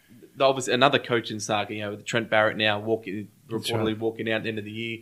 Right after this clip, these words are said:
Speaker 2: Yeah.
Speaker 1: There's so many unknowns
Speaker 2: That's
Speaker 1: about,
Speaker 2: right.
Speaker 1: you know, it's who,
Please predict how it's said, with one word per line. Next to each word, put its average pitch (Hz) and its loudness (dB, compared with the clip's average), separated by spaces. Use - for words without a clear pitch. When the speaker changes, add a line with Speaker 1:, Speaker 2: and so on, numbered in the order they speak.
Speaker 2:
Yeah. 104 4
Speaker 1:
There's 135 0
so 185 6
many 113 0
unknowns 113 -4
Speaker 2:
That's 117 -4
Speaker 1:
about, 110 4
Speaker 2:
right. 110 -10
Speaker 1:
you 107 -2
know, 104 -2
it's 113 -2
who, 165 6